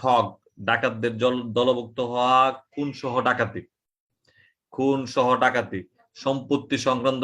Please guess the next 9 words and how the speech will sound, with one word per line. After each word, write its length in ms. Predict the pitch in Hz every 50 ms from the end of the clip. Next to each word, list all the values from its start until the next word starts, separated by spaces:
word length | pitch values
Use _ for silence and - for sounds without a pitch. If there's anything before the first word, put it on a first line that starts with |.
| 131 127
যে 60 | 123 127 120
অপরাধ, 260 | 110 127 123 117 107 98 95 120
ঘটনাস্থলেই 920 | 123 117 127 131 135 135 127 127 - - 127 123 123 127 127 135 139 139 143 143 - - - _ _ _ _ _ _ - - - _ _ _ - 104 107
মামলা 280 | 120 123 131 131 131 123 120
হবে, 200 | 120 117 131 131 131 -
ওই 180 | - 135 135 139 135 135
স্থানের 320 | - 131 127 131 131 123 120
আদালতেই 400 | 120 123 127 117 117 131 120 117
বিচার 200 | 120 - 127 113